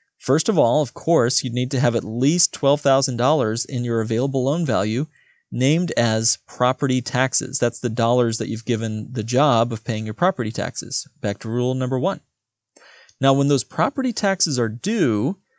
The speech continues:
simply take a policy loan to pay your property tax, and that's it. You're done. You're done with the property tax bill, but you're not done with the loan on the policy.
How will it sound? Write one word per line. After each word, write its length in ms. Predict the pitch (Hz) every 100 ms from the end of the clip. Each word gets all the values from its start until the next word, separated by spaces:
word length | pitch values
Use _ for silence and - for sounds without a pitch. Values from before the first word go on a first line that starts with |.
| _ _
simply 340 | - 147 143 117
take 240 | - 139
a 60 | 135
policy 480 | - 185 180 -
loan 260 | 120 113 120
to 60 | -
pay 180 | -
your 140 | 113 117
property 420 | 120 127 117 110
tax, 420 | - 107 - - -
and 180 | 113 107
that's 280 | 117 - -
it. 220 | 175 - _ _ _
You're 140 | 113 107
done. 320 | 165 220 143 _ _
You're 100 | 113
done 300 | 110 120 156
with 180 | 156 147
the 80 | 127
property 420 | - 214 156 110
tax 300 | - - -
bill, 220 | - 104
but 160 | 123 113
you're 140 | 113
not 340 | 113 127 156 -
done 400 | 113 113 110 110 _ _ _ -
with 200 | 107 -
the 100 | 107
loan 480 | 117 156 151 120 113
on 100 | 110
the 80 |
policy. 540 | 107 123 160 117 -